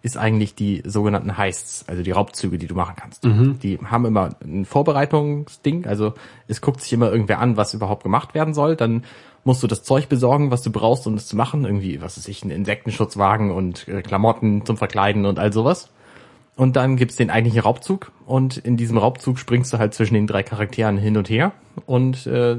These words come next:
Speaker 1: jeder erledigt dann eben seinen Teil. Und das ist der Teil, der richtig Spaß macht an dem Spiel.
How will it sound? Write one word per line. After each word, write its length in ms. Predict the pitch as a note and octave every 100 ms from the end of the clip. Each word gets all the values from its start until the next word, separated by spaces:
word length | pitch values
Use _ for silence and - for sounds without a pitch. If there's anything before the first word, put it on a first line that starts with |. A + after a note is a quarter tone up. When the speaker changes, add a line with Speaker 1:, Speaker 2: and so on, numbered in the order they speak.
| -
Speaker 1:
jeder 300 | G#2+ C3 B2
erledigt 340 | G#2+ A#2 A2
dann 180 | G#2+ G#2+
eben 180 | A#2 G#2+
seinen 240 | G#2 A2
Teil. 360 | A2 G#2 F2+ - - - _ _ -
Und 340 | F#2 F#2 - _ - - -
das 180 | - B2+
ist 100 | C#3
der 80 | B2
Teil, 180 | A#2+ A#2+
der 120 | A2
richtig 260 | B2 B2+ -
Spaß 280 | - A#2 -
macht 160 | -
an 80 | F2
dem 100 | F2
Spiel. 300 | - F#2 E3